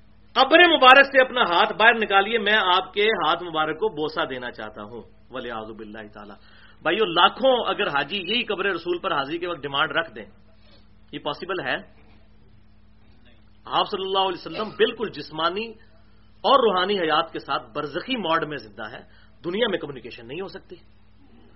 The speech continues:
تو وہ کہتے ہیں، جی، نوے ہزار لوگوں کی موجودگی میں قبر مبارک سے ہاتھ باہر نکلا۔ یہ خواب نہیں بیان کر رہے، نوے ہزار کا مجمع اکٹھا تو نہیں خواب دیکھ رہا، یہ بیداری کا واقعہ وہ بیان کر رہے ہیں۔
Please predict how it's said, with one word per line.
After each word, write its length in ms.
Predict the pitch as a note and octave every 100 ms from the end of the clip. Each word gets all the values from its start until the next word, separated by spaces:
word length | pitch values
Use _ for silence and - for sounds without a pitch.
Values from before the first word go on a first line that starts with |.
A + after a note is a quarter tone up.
| - - -
تو 60 | C#3+
وہ 60 | D3+
کہتے 320 | E3+ E3+ F3
ہیں، 100 | E3+
جی، 140 | E3+
نوے 640 | D#3+ C3 D3+ A#3+ A3+ D4 F#4
ہزار 460 | C#4+ G#3+ G#3 A3
لوگوں 260 | G3 F#3 G3
کی 120 | F3+
موجودگی 460 | D#3 D3 F3+ F#3 F3+
میں 100 | F3
قبر 320 | F3 E3+ F#3
مبارک 380 | D#3 C#3 D3+ D#3
سے 100 | D3
ہاتھ 300 | A2 B2 -
باہر 220 | A2 D#3 B2
نکلا۔ 300 | G#2 F#2+ F2+ - - - - - - - - - -
یہ 80 |
خواب 360 | D3 D#3+ F3 G#3+
نہیں 120 | D4
بیان 240 | D4+ C4+ B3+
کر 140 | A#3+
رہے، 220 | G#3+ D#3+ A#2+ - - - - - -
نوے 260 | D#3+ F3+
ہزار 220 | A#3 G3+ F#3+
کا 100 | A3
مجمع 260 | F3+ F#3+
اکٹھا 260 | G#3+ - F#3+
تو 100 | G#3
نہیں 120 | B3+
خواب 240 | G3+ F#3
دیکھ 160 | E3 D#3
رہا، 180 | F#3 A3+
یہ 120 | E3+
بیداری 420 | - E3+ G#3+ B3+
کا 120 | B3
واقعہ 260 | G3 F3 F3+
وہ 80 | E3
بیان 220 | C#3+ C3+
کر 120 | C3
رہے 140 | A#2
ہیں۔ 80 | G#2